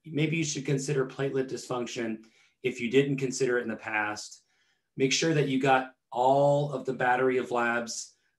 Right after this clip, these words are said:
that are necessary to make a diagnosis at the time. Maybe you didn't have all those labs. And it's really important that we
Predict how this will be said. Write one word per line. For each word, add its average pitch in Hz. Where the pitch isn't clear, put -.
that 123
are 120
necessary 123
to 117
make 113
a 117
diagnosis 113
at 113
the -
time. 120
Maybe 113
you 107
didn't 104
have 113
all 110
those 107
labs. 104
And 113
it's 127
really 175
important 147
that 127
we 123